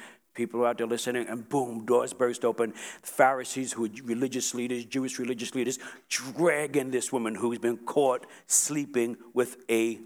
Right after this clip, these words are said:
man. Huh? It says they made her stand before the group. And they said to Jesus, "Teacher, this woman was caught in the act of adultery. In the law, Moses commanded us to stone such women.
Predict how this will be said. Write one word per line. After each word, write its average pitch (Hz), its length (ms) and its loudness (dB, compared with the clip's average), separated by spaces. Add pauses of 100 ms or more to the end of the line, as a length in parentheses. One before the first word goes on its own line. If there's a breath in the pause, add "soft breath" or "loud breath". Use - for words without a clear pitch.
(100)
man. 104 560 0
Huh? 131 160 0 (880 loud breath)
It - 80 -8
says 156 160 4
they 147 140 4
made 160 420 2
her 156 160 2
stand 170 460 2
before 147 320 6
the 143 80 4
group. 135 420 0 (1000 loud breath)
And 127 160 4
they 180 80 2
said 190 320 -2
to 190 100 2
Jesus, 143 500 -2
"Teacher, 196 640 -2 (600 loud breath)
this 139 320 4
woman 170 260 4
was 135 160 -2
caught 170 360 4
in 160 60 -4
the 156 120 0
act 151 280 0
of 143 140 0
adultery. 139 600 0 (1700 loud breath)
In 135 100 0
the 139 80 8
law, 151 640 0
Moses 156 480 6
commanded 156 500 2
us 131 160 0
to 143 120 0
stone 170 480 4
such - 540 0
women. 123 400 2